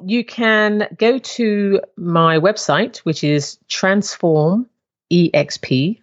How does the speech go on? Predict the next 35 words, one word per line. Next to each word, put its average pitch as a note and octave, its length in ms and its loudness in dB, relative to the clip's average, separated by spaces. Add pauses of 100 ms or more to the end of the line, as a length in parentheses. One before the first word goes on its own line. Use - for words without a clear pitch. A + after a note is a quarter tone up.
(140)
dot - 200 -4
com. D#3+ 320 -2 (560)
You E3 100 -4
can F3+ 120 0
also F#3 340 0
find D#3 400 0
me D3+ 480 -2 (100)
on C#3+ 500 2 (140)
LinkedIn. E3+ 460 0 (220)
Just - 260 -8 (160)
search - 360 -2
Angela D3 300 0
Bains. E3+ 640 -2 (140)
You'll C#3+ 140 0
find D3 260 -2
me C#3 80 -2
there. E3 320 0 (420)
And D#3+ 220 0
then E3 120 2
on E3+ 100 2
Instagram, G#3 800 0
if - 220 -8
you E3+ 440 0 (240)
type E3 280 -2
in, E3 280 2
uh, D#3 320 0
Angela F3 580 0
underscore D3+ 800 0 (300)
Bains, E3 580 0
that's - 260 -12
B C#3+ 300 -2
A C3 180 2
I C#3 440 0
N D#3+ 240 0
S - 400 -6